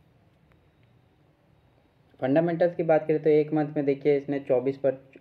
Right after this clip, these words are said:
ये चौबीस परसेंट का रिटर्न दे रहा है और एक साल में इसने इकतालीस परसेंट का return दे रहा है, दिया है। बावन week की हाई की बात करें तो एटी टू पॉइंट फ़ोर फ़ाइव का इसने हाई बनाया, बावन week low की बात करें तो फ़ोर्टी एट रुपये का इसने लो बनाया।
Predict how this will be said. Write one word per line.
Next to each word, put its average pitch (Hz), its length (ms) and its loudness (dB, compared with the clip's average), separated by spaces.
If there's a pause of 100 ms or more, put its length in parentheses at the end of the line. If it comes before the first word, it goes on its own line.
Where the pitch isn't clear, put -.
ये 131 120 0
चौबीस 131 320 0
परसेंट 135 340 -4
का 135 80 2
रिटर्न 127 300 -2
दे 127 160 0
रहा 123 100 0
है 139 120 -2
और 131 100 0
एक 127 220 -2
साल 127 180 0
में 131 120 -6
इसने 131 200 -8
इकतालीस 117 400 -4
परसेंट 120 340 -4
का 131 100 -2
return 131 340 -8
दे 117 140 -2
रहा 98 100 -4
है, - 100 -12 (360)
दिया 123 280 2
है। 104 240 -2 (600)
बावन 123 240 2
week 147 160 2
की 156 100 0
हाई 147 200 2
की 156 120 0
बात 151 240 2
करें 156 180 2
तो 151 60 2
एटी 143 220 2
टू 147 200 0
पॉइंट 143 260 2
फ़ोर 131 240 0
फ़ाइव 135 220 0 (140)
का 135 120 2
इसने 131 240 -2
हाई 120 200 0
बनाया, 131 240 -4
बावन 131 260 0
week 143 120 -2
low 139 160 0
की 135 120 -6
बात 135 200 0
करें 135 140 0
तो 135 120 -6
फ़ोर्टी 127 300 0
एट 127 160 -2
रुपये 123 200 -2
का 123 100 -2
इसने 120 220 -8
लो 107 160 -2
बनाया। 104 300 -6